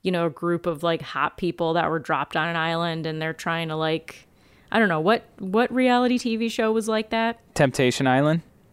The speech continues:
Speaker 1: Yeah, like, so I, I, I knew it wasn't reality T V, but I guess I thought it was something like that, or
Speaker 2: Yeah.
Speaker 1: Gilligan's Island. I have no idea, but I was just like, "Yeah, no thanks. I'm not <laughs> interested in that."
Speaker 2: Yeah.
Speaker 1: Um,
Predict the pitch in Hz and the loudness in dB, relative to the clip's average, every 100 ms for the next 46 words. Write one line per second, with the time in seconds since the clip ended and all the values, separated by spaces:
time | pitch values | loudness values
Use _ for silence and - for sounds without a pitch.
0 | _ - 190 233 - - 190 214 - 269 | _ 0 4 4 4 0 2 0 2 -2
1 | - 226 233 220 - 277 - 220 220 247 | 2 2 2 2 2 2 2 2 6 6
2 | 277 233 214 190 160 165 151 147 143 - | 6 2 0 -2 -4 -2 -2 -4 -6 -8
3 | 151 139 139 135 156 156 170 180 175 160 | -6 -6 -6 -4 -2 -2 -2 0 -2 0
4 | 156 147 143 147 - - - - - 170 | 0 -2 -4 -6 -6 -6 -10 -10 -4 -2
5 | 156 - 160 151 147 139 147 - - - | -4 -6 -6 -4 -4 -6 -8 -10 -10 -4
6 | - - 151 143 120 98 156 160 156 156 | -4 -2 -4 0 2 2 2 -2 -4 -6
7 | 151 - 143 160 175 254 233 175 175 156 | -8 -6 -4 -4 -2 2 2 0 -2 -2
8 | 147 156 170 190 196 190 190 208 202 214 | -2 -4 -2 0 0 -2 -4 -4 -2 0
9 | 220 214 208 208 208 - 165 151 151 160 | 2 2 0 0 -2 -2 -4 -4 -8 -6
10 | 160 156 143 151 - - 240 190 170 175 | -4 -4 -4 -6 -6 -2 0 0 -2 0
11 | 196 156 - - - - 113 196 185 180 | 0 0 -4 -12 -20 -4 2 4 4 4
12 | 156 151 160 | 2 0 -4